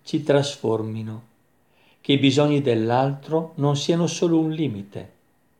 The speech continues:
ma un'occasione di prendere l'altro con noi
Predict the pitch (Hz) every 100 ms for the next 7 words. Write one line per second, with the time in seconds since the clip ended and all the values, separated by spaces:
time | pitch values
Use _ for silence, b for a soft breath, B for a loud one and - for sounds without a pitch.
0 | _ _ - 123 123 127 151 147 180 160
1 | 117 95 98 101 117 - _ _ 123 131
2 | 143 156 165 160 147 139 147 147 - 120
3 | - 107 104 107 123 143